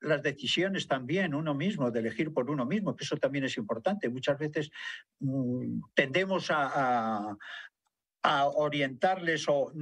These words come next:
ya no orientarles, sino casi hasta decidir. No, no, ellos son los que tienen que decidir. Nosotros les podemos informar y les podemos decir, "Pues mira, y esto es", pero luego después ellos son los que tienen que decidir, ¿no? La percepción de su propio rol,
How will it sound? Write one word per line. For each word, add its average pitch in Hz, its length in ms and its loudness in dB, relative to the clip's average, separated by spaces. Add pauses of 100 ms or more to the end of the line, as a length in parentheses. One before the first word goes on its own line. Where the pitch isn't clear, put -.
ya 202 180 4
no 196 200 2
orientarles, 151 680 2
sino 135 300 0
casi 190 320 2
hasta 147 240 2
decidir. 131 500 0
No, 156 140 0
no, 156 300 -2 (340)
ellos 175 220 2
son 160 160 -2
los 127 160 -2
que 123 80 2
tienen 143 240 0
que 135 80 0
decidir. 123 340 0
Nosotros 156 380 -2
les - 80 -8
podemos 151 340 0
informar 120 480 0 (300)
y 123 60 -2
les 127 100 2
podemos 139 260 0
decir, 135 300 -2
"Pues 110 160 0
mira, 127 240 2
y 131 100 -2
esto 170 280 0
es", 143 140 -4 (280)
pero 120 180 2
luego 147 180 2
después 151 460 -2
ellos 180 260 0
son 170 200 0
los 120 160 -2
que 117 80 -6
tienen 120 280 0
que 120 80 -2
decidir, 104 440 -4 (100)
¿no? 151 140 -8 (1900)
La 151 180 4
percepción 160 600 0
de 190 120 0
su 151 160 -4
propio 156 340 0
rol, 175 420 0